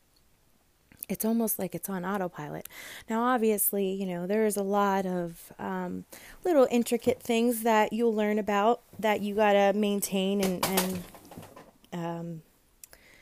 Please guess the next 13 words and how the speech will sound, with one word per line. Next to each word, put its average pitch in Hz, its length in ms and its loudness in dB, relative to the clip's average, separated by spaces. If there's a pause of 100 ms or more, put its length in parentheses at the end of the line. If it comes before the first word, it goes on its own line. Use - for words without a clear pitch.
(180)
you 226 80 -4
know, 185 120 -2
take 185 240 -4
care 160 240 -4
of 185 280 -4
when 180 240 -4
you're 175 380 0 (540)
doing 180 260 -2
this 165 160 -6
type 156 220 -6
of 165 80 -6
thing. 165 360 -4 (440)
But 233 320 2